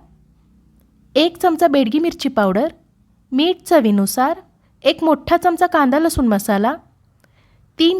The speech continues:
कांदे उभे पातळ चिरून घेतलेले आहेत, दोन पिकलेले टोमॅटो, एक कप सुक्या खोबऱ्याचे काप, पाच ते सात लसूण पाकळ्या, एक इंच आल्याचे तुकडे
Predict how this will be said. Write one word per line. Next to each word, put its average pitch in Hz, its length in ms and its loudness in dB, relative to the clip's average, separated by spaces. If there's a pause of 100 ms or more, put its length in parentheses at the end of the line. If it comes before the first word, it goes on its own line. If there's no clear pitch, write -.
कांदे 269 420 2 (100)
उभे 285 260 2
पातळ 320 380 0
चिरून 302 320 -2
घेतलेले 233 380 -2
आहेत, 190 260 -2 (500)
दोन 302 280 0
पिकलेले 320 480 0
टोमॅटो, 277 680 0 (1160)
एक 339 320 0
कप 320 160 0
सुक्या 285 340 -2
खोबऱ्याचे 247 460 -2
काप, 214 300 -2 (840)
पाच 311 260 2
ते 381 80 0
सात 349 260 0
लसूण 262 300 0
पाकळ्या, 208 460 -2 (260)
एक 339 240 0
इंच 339 220 0
आल्याचे 269 520 0
तुकडे 269 440 -2